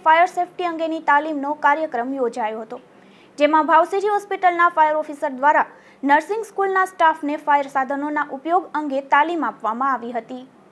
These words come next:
રાજકોટમાં થયેલા અગ્નિકાંડ બાદ સમગ્ર રાજ્યમાં વહીવટી તંત્ર સફાળે જાગ્યું છે અને ફાયર સેફટી બાબતે કાર્યવાહી હાથ ધરાઈ રહી છે, જે અનુસંધાને પોરબંદર ભાવસીજી સિવિલ હોસ્પિટલના મેડિકલ સુપ્રિન્ટેન્ડન્ટ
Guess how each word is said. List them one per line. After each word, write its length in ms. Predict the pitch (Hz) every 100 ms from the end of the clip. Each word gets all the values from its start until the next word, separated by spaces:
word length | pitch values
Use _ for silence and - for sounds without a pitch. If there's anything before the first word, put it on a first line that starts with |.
| _ _ _ _ _ -
રાજકોટમાં 720 | 269 285 - 392 381 427 466
થયેલા 300 | 415 403 381
અગ્નિકાંડ 500 | 320 349 349 330 339
બાદ 260 | 277 294 302
સમગ્ર 400 | 311 285 285 277
રાજ્યમાં 600 | 262 262 247 311 311 294 277
વહીવટી 420 | 302 330 359 381
તંત્ર 380 | 349 330 285 285
સફાળે 500 | - 320 - 233 247
જાગ્યું 460 | 269 254 233 202 214
છે 100 | 240 - _ _ _ _ -
અને 120 | 240
ફાયર 260 | 247 240 247
સેફટી 380 | 262 247 262
બાબતે 400 | 240 247 311 320 294
કાર્યવાહી 600 | - 294 349 339 285 254 294
હાથ 240 | 269 208
ધરાઈ 300 | 233 220 214
રહી 180 | 214 214
છે, 140 | 247 269 _ _ _ _ _
જે 160 | 240 240
અનુસંધાને 640 | 254 247 254 254 262 285 294
પોરબંદર 440 | 302 320 330 370 415
ભાવસીજી 480 | 381 370 370 339 381
સિવિલ 300 | 359 339 320
હોસ્પિટલના 640 | 330 - 330 320 302 294 294
મેડિકલ 440 | 262 302 330 370
સુપ્રિન્ટેન્ડન્ટ 840 | 339 320 320 302 294 294 302 -